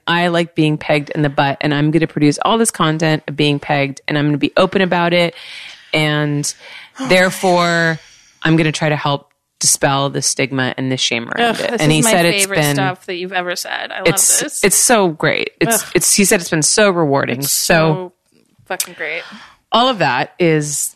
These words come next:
Speaker 1: fantastic. And then he talked about, and this is where, you know, when I talked about, like, my own internal biases being challenged,
Speaker 2: Mm-hmm.
Speaker 1: and, and I'll admit,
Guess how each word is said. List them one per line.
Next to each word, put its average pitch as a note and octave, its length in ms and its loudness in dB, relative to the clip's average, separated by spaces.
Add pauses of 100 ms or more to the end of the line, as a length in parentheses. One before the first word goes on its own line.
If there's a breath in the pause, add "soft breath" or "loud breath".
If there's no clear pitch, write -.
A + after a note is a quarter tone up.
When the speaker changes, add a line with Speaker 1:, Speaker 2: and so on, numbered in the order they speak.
Speaker 1:
fantastic. - 840 -2
And D3 300 0
then E3 840 2 (720 loud breath)
he F#3 300 2
talked E3 420 -2
about, D3+ 560 0
and F3 160 4
this C4+ 180 4
is G3 120 0
where, D#3+ 560 2
you E3 80 0
know, D3+ 120 2
when D3 100 0
I - 40 -2
talked D3 180 -6
about, C#3+ 140 -4
like, C#3 160 -4
my C#3 140 -2
own C3+ 140 0
internal C3+ 400 -4
biases B2+ 460 -2
being C3 260 -8
challenged, C3+ 480 -4
Speaker 2:
Mm-hmm. G3+ 400 -6
Speaker 1:
and, F#3+ 180 0
and G#3+ 140 2
I'll A3 140 2
admit, E3 340 -2